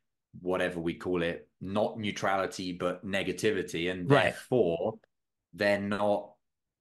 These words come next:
Speaker 1: walking in the way of God, if that makes sense.
Speaker 2: Yep, hundred percent. Okay, so if that then be the case, then when people die, is there an afterlife,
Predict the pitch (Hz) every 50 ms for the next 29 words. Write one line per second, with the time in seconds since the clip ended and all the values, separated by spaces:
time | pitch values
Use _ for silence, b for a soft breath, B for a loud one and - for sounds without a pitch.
0 | _ _ _ _ - 104 92 90 101 110 117 113 113 - 120 107 107 104 104 98
1 | 98 92 87 107 113 110 95 78 73 71 - - - - - - - - - 117
2 | - - - - - - - - _ - - 170 202 202 147 165 175 143 151 -
3 | 139 107 - 143 139 139 120 - - _ - - - 165 156 - - 185 202 -
4 | - 196 185 151 170 165 160 156 151 143 - - 143 131 117 - - 104 101 98
5 | 101 127 127 - _ _ _ _ _ _ _ _ _ _ _ _ _ _ _ _
6 | _ _ _ _ _ _ _ _ _ - 135 135 151 160 165 175 170 - 151 175
7 | 170 - - 165 147 117 143 127 123 98 - - - - - _ _ _ _ _
8 | _ _ _ _ _ _ _ _ _ _ _ _ _ _ _ _ - 135 131 120
9 | 123 135 135 127 127 123 123 - - 143 143 143 147 156 - -